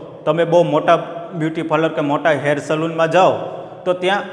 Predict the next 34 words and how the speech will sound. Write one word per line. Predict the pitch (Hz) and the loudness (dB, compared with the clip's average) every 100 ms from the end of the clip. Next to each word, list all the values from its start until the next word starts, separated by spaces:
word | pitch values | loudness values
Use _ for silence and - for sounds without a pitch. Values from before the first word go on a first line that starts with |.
| - - | -14 -8
ઘણા | 151 175 | -2 0
બધા | 175 180 185 | 2 4 4
એવી | 165 170 170 | 2 0 0
વેરાયટી | 143 147 165 165 | 2 2 2 2
તમને | 165 170 165 | -2 -2 0
જોવા | 147 156 | 0 0
મળે | 160 175 | 0 -2
છે | 170 156 | -2 -2
કે | 151 170 | -4 -6
એક | 139 156 156 | -6 -4 0
હારે | 156 165 | 0 0
ઘણી | 135 143 | -2 -2
બધી | 151 151 151 | -2 -2 -4
જથ્થાબંધ | 147 143 - 185 190 202 135 113 - - - - - - - - - | -2 -2 2 2 6 4 2 -6 -10 -14 -16 -18 -20 -20 -20 -20 -6
વસ્તુ | 147 165 165 214 139 - - - - - - - - - - - _ | -4 -4 -2 0 0 -4 -10 -14 -16 -20 -20 -20 -20 -20 -20 -20 _
ત્યાં | 170 190 - | 2 2 2
ઉપયોગમાં | 156 170 165 175 185 | 0 2 2 2 2
લેવાતી | 139 147 147 | 2 2 2
હોય | 165 175 170 | 2 2 0
છે. | - - - - | -4 -8 -10 0
તો | 208 | 2
કે | 214 233 | 4 4
આ | 226 | 2
જથ્થાબંધ | 156 147 - 196 220 185 123 - - - - - - - - 135 | 2 -2 2 4 4 2 -2 -8 -12 -16 -18 -20 -20 -20 -16 -2
વસ્તુનું | 165 170 208 208 196 | 0 0 -2 -2 0
માર્કેટિંગ | 143 143 180 180 196 | 0 0 -2 -2 -2
કરવા | 175 185 | 2 2
માટે | 180 170 180 | 2 0 0
બેસ્ટ | 156 160 170 - | 2 2 0 -2
જગ્યા | 190 143 151 147 185 | -4 0 0 4 4
કઈ | 180 214 | 6 2
છે? | 214 - | 2 0
તો | 160 | -4
કે | 135 170 | -4 -4